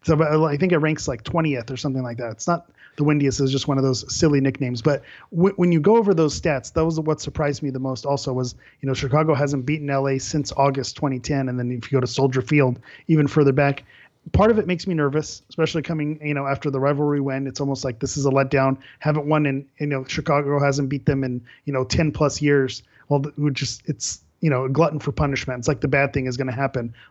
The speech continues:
But on the other side of it, sometimes you just think things are like this and they don't always make sense. When you look at the L A Galaxy with the Vancouver Whitecaps, doesn't matter who the coach is, doesn't matter who the players are, what the lineup is. For whatever reason, they're just unlucky against that particular team. And it could be for whatever reason,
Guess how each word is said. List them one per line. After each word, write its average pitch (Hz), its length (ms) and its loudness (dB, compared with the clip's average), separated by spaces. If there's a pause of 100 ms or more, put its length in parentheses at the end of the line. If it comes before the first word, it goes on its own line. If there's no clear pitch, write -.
But 202 320 2 (240)
on 156 120 -4
the 151 80 -2
other 139 100 -2
side 226 220 2
of 175 100 2
it, 165 140 -4
sometimes 240 580 -2
you 160 100 -2
just 185 300 -2 (680)
think 190 220 2 (100)
things 226 300 4
are 208 60 4
like 185 220 2
this 190 200 0
and 156 140 -4
they 147 60 0
don't 180 220 -4
always 170 320 2
make 151 180 -2
sense. 151 320 -2 (240)
When 135 120 -4
you 131 40 -2
look 156 160 2
at 139 80 -4
the 151 80 2
L 151 120 4
A 151 60 2
Galaxy 143 500 0
with 139 180 -2
the 131 80 -6
Vancouver 131 400 0
Whitecaps, 151 500 0 (220)
doesn't 208 220 2
matter 185 180 4
who 151 120 0
the 139 100 -2
coach 170 280 -2
is, 165 140 0
doesn't 160 180 2
matter 156 200 2
who 147 100 0
the 139 80 -4
players 147 340 0
are, 143 120 2
what 139 140 0
the 139 60 -4
lineup 143 360 0
is. 139 200 0 (300)
For 139 220 0
whatever 156 420 4
reason, 175 420 2 (260)
they're 139 140 -2
just 139 260 -8
unlucky 156 380 0
against 139 280 -4
that 143 160 -2
particular 135 420 -2
team. 151 300 -2
And 143 160 0
it 143 80 -2
could 156 140 2
be 156 120 6
for 151 220 2
whatever 156 340 4
reason, 175 420 4